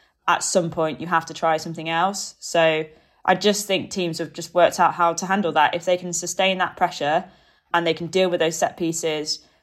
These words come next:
not make any individual errors, stay organised at the back, you then get to the point that Brighton got in the game where you're like, "Okay, we've now done this, we've rode the wave, now we can go for it." And then suddenly City find themselves on the back foot.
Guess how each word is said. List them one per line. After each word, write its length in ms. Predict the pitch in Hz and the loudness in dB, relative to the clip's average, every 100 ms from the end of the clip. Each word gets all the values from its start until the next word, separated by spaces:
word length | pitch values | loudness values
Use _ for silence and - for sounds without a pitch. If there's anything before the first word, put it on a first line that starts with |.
| _ | _
not 200 | 185 170 | 0 2
make 180 | 180 175 | 2 4
any 260 | 175 170 | 2 0
individual 400 | 170 170 165 165 | -4 -4 -4 2
errors, 480 | 170 170 160 160 - | 4 4 0 -2 -8
stay 240 | - 185 175 | -4 2 2
organised 540 | - 180 170 151 160 | 2 0 2 0 0
at 80 | - | -4
the 60 | |
back, 480 | 156 185 147 156 - _ _ _ | 2 4 6 2 -4 _ _ _
you 100 | 180 | 2
then 220 | 190 185 | 2 2
get 240 | 180 - | 2 2
to 140 | - 170 | 0 -6
the 80 | 170 | -4
point 340 | - 170 - _ | 0 -2 -4 _
that 160 | 170 | -2
Brighton 600 | 170 170 165 - 160 160 - | 2 2 2 0 -4 -10 -10
got 240 | - 175 - | 4 4 4
in 100 | 151 | -4
the 80 | 156 | 0
game 400 | 160 147 143 165 | 2 2 0 -4
where 140 | 165 | -4
you're 160 | 160 147 | 0 2
like, 180 | 151 | 4
"Okay, 540 | - 185 156 156 185 - | 2 0 -2 -2 -4 -10
we've 200 | - 170 | -8 -4
now 160 | 175 165 | 0 0
done 260 | 165 175 | 0 -2
this, 260 | 160 147 156 | -2 -6 -8
we've 200 | 156 151 | -12 -2
rode 180 | 170 160 | -2 -2
the 80 | 151 | 0
wave, 480 | 156 147 151 165 - _ _ _ | 2 2 0 -6 -14 _ _ _
now 220 | 180 180 170 | 0 2 2
we 80 | |
can 100 | 170 | -2
go 220 | 170 175 175 | 0 2 2
for 260 | 165 147 | 0 0
it." 180 | 139 127 - _ - | 2 0 -4 _ -8
And 100 | 175 | -4
then 100 | 180 | -2
suddenly 640 | 170 214 196 170 156 156 | 2 2 2 0 -2 -2
City 240 | - 202 | -4 -4
find 260 | 175 190 180 | 0 2 2
themselves 360 | 175 170 160 165 | 0 -2 -2 -2
on 60 | |
the 40 | 156 | -2
back 220 | 160 - | -2 -2
foot. 320 | - 156 - | 0 0 0